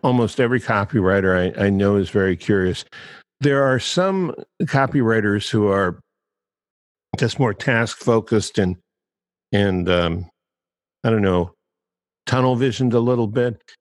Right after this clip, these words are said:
and they w-, work better in, in certain very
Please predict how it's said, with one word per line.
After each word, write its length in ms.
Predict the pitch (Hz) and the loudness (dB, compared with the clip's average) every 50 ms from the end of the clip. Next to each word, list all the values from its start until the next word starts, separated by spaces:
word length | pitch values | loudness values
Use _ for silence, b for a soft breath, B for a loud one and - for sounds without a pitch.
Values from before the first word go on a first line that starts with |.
| _ _ _ _ _ | _ _ _ _ _
and 560 | 123 117 113 110 107 104 104 104 107 - - - _ _ _ _ _ _ _ _ _ _ _ 160 143 135 - - | -2 0 0 0 0 0 0 -2 -4 -6 -12 -20 _ _ _ _ _ _ _ _ _ _ _ -8 -8 -8 -2 0
they 440 | 151 143 135 131 127 123 123 123 - - _ _ _ _ | 2 2 2 2 0 -2 -4 -8 -10 -16 _ _ _ _
w-, 180 | 349 339 370 - _ - 185 - - - | -6 -6 -6 -6 _ -10 -10 -10 -6 -2
work 300 | 139 139 156 147 - - _ | 0 0 0 0 -4 -8 _
better 320 | 160 139 156 143 139 139 139 | -2 0 2 2 2 2 2
in, 300 | 131 117 113 117 98 - - | 2 2 0 0 -2 -4 -2
in 180 | 220 165 120 | 0 0 0
certain 400 | 110 - - - 139 123 - 120 | 0 0 0 0 0 0 0 -2
very 320 | 113 101 117 110 107 107 | 0 2 2 2 2 0